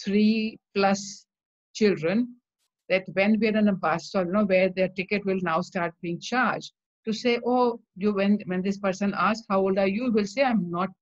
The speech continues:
I'm less than, I'm two and a half or something." We teach them to tell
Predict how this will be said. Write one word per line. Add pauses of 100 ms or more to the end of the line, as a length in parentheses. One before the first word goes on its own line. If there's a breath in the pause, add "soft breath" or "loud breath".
(160)
I'm
less
than, (420)
I'm
two
and
a (100)
half
or
something." (400)
We (140)
teach
them
to
tell